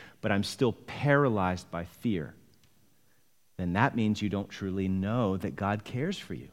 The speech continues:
If you did, then the affection of confidence and hope would be rising within you." So I hope this doesn't come like this heavy burden, like, "Oh, I'm, I'm horrible, I'm horrible, I'm never really believing." No, the whole point is, <laughs> do you realize that God wants to give you himself?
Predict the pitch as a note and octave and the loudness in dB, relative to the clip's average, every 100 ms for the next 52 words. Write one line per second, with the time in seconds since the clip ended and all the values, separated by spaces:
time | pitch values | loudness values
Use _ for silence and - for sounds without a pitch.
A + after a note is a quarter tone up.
0 | - A2 G#2 F2+ A#2 F#3+ D3 A2+ G2 F#2 | -12 -6 -4 2 4 6 6 4 2 2
1 | C3 - A#2 - A2+ A#2 D3 C#3+ A#2 G2 | 0 2 -2 2 2 2 0 0 0 0
2 | A2+ C3 A2 A#2+ A#2 A#2+ C3+ C#3 C3+ C3+ | 0 0 0 0 6 6 6 4 2 4
3 | F#3+ A#2 - - - - E3 - C#3+ G#3 | 4 4 0 -12 -12 4 4 6 4 2
4 | C4 B3+ G3+ D3+ - G3+ G3 C3+ B2+ - | 2 4 6 4 2 2 4 2 0 2
5 | D#3+ D#3 A#2+ D3 G#2 F#2+ G#2 G2+ A#2 A#2 | 2 4 4 2 0 -2 -4 -4 -6 -8
6 | - - - - - D3+ C#3+ D3+ D3 D3+ | -10 -20 -20 -8 2 4 4 4 2 2
7 | D3 C#3+ D#3+ E3 D#3 D#3+ D#3 E3 D#3 D#3+ | 2 2 4 2 2 0 2 0 0 2
8 | E3 E3 D#3+ E3+ E3+ - - - - - | 2 0 2 4 4 0 -16 -20 -20 -20
9 | - - - - G3 - D#3+ G3+ G3+ - | -20 -20 -8 2 4 6 6 8 8 8
10 | G#3 G3 C3 B2 D3+ - - - - - | 8 10 8 8 4 -6 -14 -20 -20 -20
11 | - - - - _ _ _ - - - | -20 -20 -20 -20 _ _ _ -20 -20 -20
12 | - - E3 F#3+ D3 D#3+ F#3 F#3+ G3+ - | -10 4 8 8 10 8 8 6 6 6
13 | F3+ G3+ G#3+ F3+ G#3+ - F3 G#3+ G3+ G3+ | 8 12 12 12 10 10 10 12 12 12
14 | G3 G#3+ A3+ - - | 10 8 8 0 -18